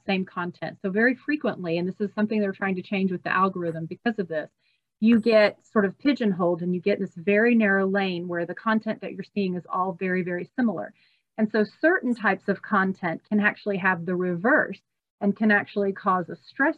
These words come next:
response, um, that has similar physiological impact with adrenaline and cortisol. And, co-, and, and there are studies that show that these adolescents, um,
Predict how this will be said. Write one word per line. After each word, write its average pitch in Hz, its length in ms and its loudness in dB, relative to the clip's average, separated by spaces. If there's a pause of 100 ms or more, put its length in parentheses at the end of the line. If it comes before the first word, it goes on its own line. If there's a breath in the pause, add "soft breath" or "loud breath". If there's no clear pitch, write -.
(100)
response, - 480 -8 (280)
um, 180 380 -2 (280 soft breath)
that 202 140 -4
has 214 180 0 (120)
similar 262 380 6
physiological 208 880 2
impact 214 580 -2
with 185 280 -4
adrenaline 196 560 0
and 180 140 -2
cortisol. 214 720 -2
And, 180 140 -4
co-, 196 380 2
and, 190 220 -2 (240)
and 190 120 0
there 185 120 0
are 185 80 -2
studies 196 420 -2
that 180 140 -12
show 175 260 -2
that 175 160 -8
these 180 200 -10
adolescents, 175 640 -6 (680)
um, 180 460 2